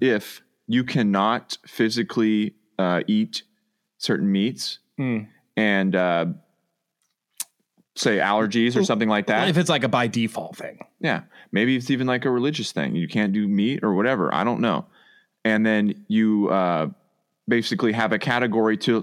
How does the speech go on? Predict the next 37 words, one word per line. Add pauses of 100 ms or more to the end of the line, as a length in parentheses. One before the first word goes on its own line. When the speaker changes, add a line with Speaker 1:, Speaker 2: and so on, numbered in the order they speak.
Speaker 1:
to
look
up
and
research,
like,
things
you
can
eat.
Speaker 2:
Right. (880)
And
so
you're
Speaker 1:
Something
Speaker 2:
just
Speaker 1:
that
Speaker 2:
like
Speaker 1:
helps
classify
these
things
for
you.
Like,
okay.
Speaker 2:
Like,
you
just
slipped
and
fell
into
being
a
lacto
vegan.